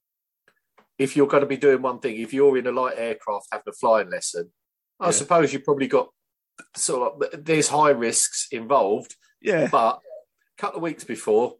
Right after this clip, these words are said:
Speaker 1: y-, you'd think his insurance people would be <laughs> saying,
Speaker 2: That would be a bigger risk, wouldn't you? But
Speaker 1: Yeah, much, much.
Speaker 2: but, but,
Speaker 1: But
Speaker 2: but once they saw Shatner was going with them, thought, "Oh, it's all right.
Speaker 1: Yeah,
Speaker 2: Anything
Speaker 1: that, yeah,
Speaker 2: happens,
Speaker 1: that's a
Speaker 2: Shatner will
Speaker 1: freebie.
Speaker 2: take care of it,"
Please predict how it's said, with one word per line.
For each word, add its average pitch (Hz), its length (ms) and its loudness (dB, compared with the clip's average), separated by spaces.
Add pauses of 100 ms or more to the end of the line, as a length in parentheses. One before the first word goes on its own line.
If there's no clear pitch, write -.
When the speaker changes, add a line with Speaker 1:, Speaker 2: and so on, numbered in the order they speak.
(140)
Speaker 1:
y-, 139 180 -8
you'd 143 540 -6
think 139 200 0
his 127 200 -2
insurance 127 500 0
people 120 420 -4
would 113 220 -2
be 120 140 0
<laughs> - 0 -
saying, - 540 -2 (180)
Speaker 2:
That - 800 -8
would 156 140 2
be 185 100 2
a 160 80 4
bigger 160 240 2
risk, 135 360 0
wouldn't 165 180 0
you? 113 260 -4
But 123 220 0 (160)
Speaker 1:
Yeah, 113 240 -4
much, 127 580 -8
much. 110 380 -8
Speaker 2:
but, 156 160 0
but, - 80 4
Speaker 1:
But - 80 -2
Speaker 2:
but 202 160 4
once 185 200 4
they 175 100 4
saw 165 240 2
Shatner 147 440 0
was 127 140 -4
going 131 240 2
with 139 140 2
them, 104 180 -4
thought, 107 180 -8
"Oh, 104 200 0
it's - 180 -10
all 98 60 -8
right. 98 220 -2
Speaker 1:
Yeah, 80 260 -6
Speaker 2:
Anything 143 240 -2
Speaker 1:
that, 135 100 4
yeah, 104 80 0
Speaker 2:
happens, 113 180 2
Speaker 1:
that's - 120 -2
a - 40 0
Speaker 2:
Shatner 135 180 2
will 135 100 2
Speaker 1:
freebie. - 20 -8
Speaker 2:
take - 200 -4
care 147 280 0
of 113 100 -2
it," 104 180 -10